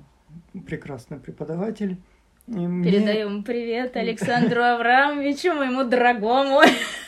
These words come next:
Speaker 1: Э, мне очень понравилась его позиция в том плане, что слова и определения — это не то, к чему, э, стоит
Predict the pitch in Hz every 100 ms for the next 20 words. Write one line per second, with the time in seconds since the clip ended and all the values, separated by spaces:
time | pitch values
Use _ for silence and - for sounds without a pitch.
0 | - 330 349 - - - - _ - 170
1 | 156 156 160 151 151 - - 160 165 170
2 | 180 175 170 156 - - 180 180 180 165
3 | 160 156 170 165 151 143 - 165 151 160
4 | 160 143 170 202 - 147 123 - 160 151
5 | 151 143 143 - _ - 160 175 175 156
6 | 151 _ - 147 151 147 _ _ _ _
7 | - 175 165 185 196 180 165 165 170 175
8 | 170 208 247 180 165 170 170 165 - 214
9 | 214 180 - - - 180 180 185 156 135
10 | - _ _ 151 143 139 135 - 165 156